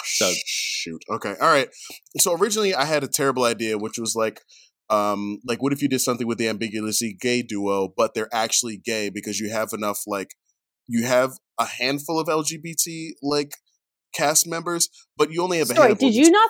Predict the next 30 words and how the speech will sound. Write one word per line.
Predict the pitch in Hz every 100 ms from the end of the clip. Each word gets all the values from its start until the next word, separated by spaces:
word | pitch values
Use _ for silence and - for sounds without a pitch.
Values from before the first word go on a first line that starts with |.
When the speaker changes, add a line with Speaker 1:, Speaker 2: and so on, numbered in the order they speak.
| -
Speaker 3:
think | 330 302
they | 302
were | 254 190
gay? | 170 170 226 294 _ _ _ _ _ -
Speaker 2:
Hmm? | 156 170 - - _ _ _ _ _ _ 415
What? | -
No, | 160 180 - -
I'm, | 123
no, | 139 139
I'm | 110 107
saying | 165 135
I | 107
was | 113 117 - - _ _ _ _ _ _ - - _
Speaker 3:
Well, | 480 381
I |
Speaker 2:
I | 311
Speaker 3:
know |
Speaker 2:
do, | 285
Speaker 3:
it | 277
doesn't |
Speaker 2:
like, | - 294
Speaker 3:
mean | 269
Speaker 2:
I'm, | 302 247
Speaker 3:
but | 254
Speaker 2:
I'm | 202
saying | - 190 175
the | 151
play | - 175 165
on | 151
the | 139